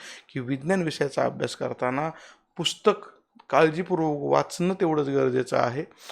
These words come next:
वाचत असताना बाजूला आपल्याकडे एक वही असावी, ती नोटबुक असावी. त्या नोटबुकमध्ये आपल्याला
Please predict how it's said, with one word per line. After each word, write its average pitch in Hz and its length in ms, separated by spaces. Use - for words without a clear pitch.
वाचत 165 380
असताना 165 460
बाजूला 151 380
आपल्याकडे 156 380
एक 151 140
वही 147 240
असावी, 147 420
ती 147 140
नोटबुक 160 380
असावी. 151 300
त्या 151 140
नोटबुकमध्ये 147 500
आपल्याला 147 340